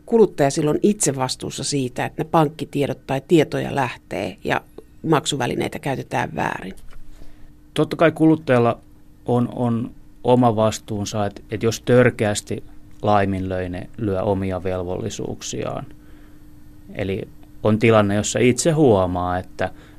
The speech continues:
Speaker 2: nyt on koneelle tarttunut vaikka haittaohjelma, mut siitä huolimatta tietoisesti jatkaa niiden maksuvälineiden käyttöä,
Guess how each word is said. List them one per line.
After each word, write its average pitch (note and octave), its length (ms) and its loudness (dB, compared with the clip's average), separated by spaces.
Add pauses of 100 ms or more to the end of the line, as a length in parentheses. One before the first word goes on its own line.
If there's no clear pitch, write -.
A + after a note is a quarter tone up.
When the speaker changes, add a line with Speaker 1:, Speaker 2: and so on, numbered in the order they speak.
(100)
Speaker 2:
nyt G2+ 280 -6
on F#2+ 280 -6
koneelle F#2+ 400 2 (100)
tarttunut F#2+ 560 -2
vaikka F#2+ 280 -6
haittaohjelma, G2 920 -4 (280)
mut A#2 100 -2
siitä B2+ 320 4
huolimatta G2 840 2 (280)
tietoisesti G2+ 880 0
jatkaa G2 520 -2
niiden F#2 260 -2
maksuvälineiden F#2+ 1000 -2
käyttöä, F#2+ 800 -2